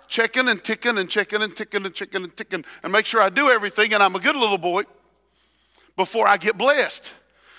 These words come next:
He said, "I'm gonna put a blessing on you that was promised hundreds of years before the law was established." And then I'm gonna take care of the law. Oh, goodness.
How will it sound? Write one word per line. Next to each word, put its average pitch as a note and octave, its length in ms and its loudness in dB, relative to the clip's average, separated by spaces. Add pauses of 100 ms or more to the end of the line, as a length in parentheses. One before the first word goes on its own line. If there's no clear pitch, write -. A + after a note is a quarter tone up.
(200)
He F4 140 0
said, D4 180 4
"I'm E4 120 4
gonna D4 160 2
put A#3+ 260 0
a C4 80 4
blessing C#4+ 480 0
on F#3 200 2
you E3 300 -4 (540)
that B3 200 4
was A#3+ 180 -6
promised D4 540 4
hundreds F#4+ 460 2
of A#3 120 0
years G#3 440 0 (500)
before G#3+ 320 2
the G#3 80 4
law G3+ 220 4
was F3 200 -6
established." - 680 -8 (1000)
And A3 200 2
then C#4 480 4 (760)
I'm G#3+ 160 4
gonna C4+ 200 2
take C#4 300 0
care C#4+ 220 4
of C4 80 0
the C4+ 60 -4
law. D#4+ 440 4 (1200)
Oh, C#3+ 600 -6
goodness. C3 640 -14